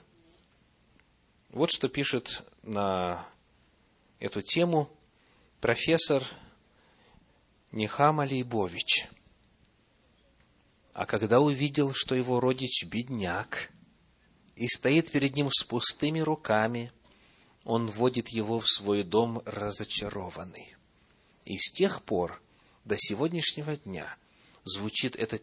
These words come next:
тяжелый вздох человека, рассчитывавшего хорошо поживиться и обнаружившего, что получил лишь заслугу исполнения заповеди о гостеприимстве.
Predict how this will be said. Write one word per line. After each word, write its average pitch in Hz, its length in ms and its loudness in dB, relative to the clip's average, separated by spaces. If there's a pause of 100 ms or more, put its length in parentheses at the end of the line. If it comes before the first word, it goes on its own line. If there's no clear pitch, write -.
(120)
тяжелый 117 840 -2
вздох 101 840 -4 (160)
человека, 85 920 -4 (840)
рассчитывавшего 127 1000 4
хорошо 123 480 4
поживиться 117 1160 -2 (840)
и 139 140 0
обнаружившего, 131 1300 2 (480)
что - 220 2
получил 143 640 6
лишь 165 240 4
заслугу 156 720 4
исполнения 147 840 4
заповеди 127 600 4
о 127 180 4
гостеприимстве. 120 1500 4